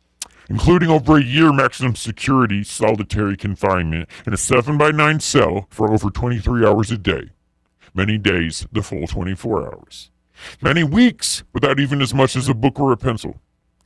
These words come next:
because that could not break me, because it felt like a vacation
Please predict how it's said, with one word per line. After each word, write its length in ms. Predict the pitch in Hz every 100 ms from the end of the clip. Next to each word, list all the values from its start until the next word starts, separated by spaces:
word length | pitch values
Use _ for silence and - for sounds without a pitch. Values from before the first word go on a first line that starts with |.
| _ _ - -
because 260 | - - 131
that 160 | -
could 120 | - 185
not 220 | 165 110
break 260 | 131 -
me, 120 | - 65 _ - - _ _ _ _ -
because 280 | 139 151 135
it 80 | -
felt 200 | 131 117
like 140 | 120
a 80 | 131
vacation 720 | 127 - 226 220 - - 120